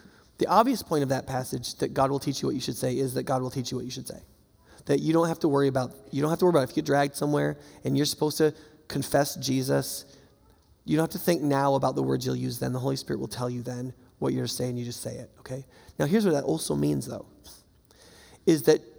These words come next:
every situation is different, and Jesus couldn't tell us what to say. Right? If every situation is the same, we're supposed to speak the same in every situation.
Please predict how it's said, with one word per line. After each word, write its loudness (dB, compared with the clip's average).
every 4
situation 2
is -2
different, 2
and -2
Jesus 0
couldn't -2
tell 0
us -4
what -12
to -12
say. -8
Right? 10
If 4
every 6
situation 4
is -4
the -6
same, 6
we're 2
supposed -2
to -6
speak -2
the -6
same 2
in 2
every 2
situation. 2